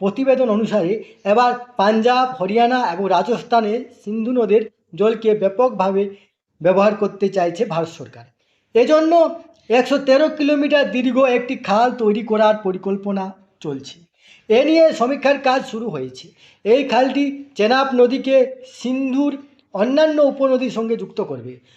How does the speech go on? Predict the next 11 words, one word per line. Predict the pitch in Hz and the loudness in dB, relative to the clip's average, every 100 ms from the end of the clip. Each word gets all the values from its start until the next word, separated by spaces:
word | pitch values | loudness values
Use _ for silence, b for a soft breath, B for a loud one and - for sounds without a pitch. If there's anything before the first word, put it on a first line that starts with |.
| b | b
প্রসঙ্গত, | 190 196 277 285 277 285 190 | -6 -4 -2 -2 0 0 0
বিভিন্ন | 220 247 269 269 - | -4 -4 0 -2 -2
সর্বভারতীয় | 208 233 226 226 254 262 254 | -2 0 -2 -2 0 2 2
সংবাদ | 214 208 220 | -2 -4 -4
মাধ্যমে | 240 233 254 247 | -4 -6 -6 -4
প্রকাশিত | 220 233 202 233 226 | -6 -6 -8 -8 -8
খবরে | 190 214 220 | -4 -4 -2
জানা | 196 214 | -2 0
যায়, | 240 160 - b b b b | 0 0 -6 b b b b
এই | 240 269 | 2 4
প্রস্তাবিত | 214 - 254 254 262 | 0 0 0 -2 0